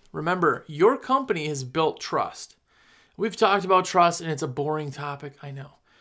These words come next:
But your company's built trust. That's why people hired you. Not because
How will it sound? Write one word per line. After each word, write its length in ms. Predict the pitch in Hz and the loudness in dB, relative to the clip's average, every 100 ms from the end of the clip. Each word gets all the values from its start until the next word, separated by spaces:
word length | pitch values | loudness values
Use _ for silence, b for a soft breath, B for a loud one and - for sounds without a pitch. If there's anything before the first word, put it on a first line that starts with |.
| b b - | b b 2
But 260 | 180 - | 2 2
your 140 | 175 202 | 2 2
company's 420 | - 226 226 202 | 2 -2 -2 -2
built 260 | 143 170 | 0 0
trust. 440 | - - - - - | 0 -6 -8 -8 -6
That's 200 | 202 - | -4 -2
why 120 | 202 | -2
people 220 | 196 170 | -2 -8
hired 340 | - 170 156 135 | -6 -4 -4 -8
you. 80 | - _ _ _ _ _ _ | -20 _ _ _ _ _ _
Not 200 | 202 208 | -4 -2
because 400 | 226 - 190 147 | -2 4 4 4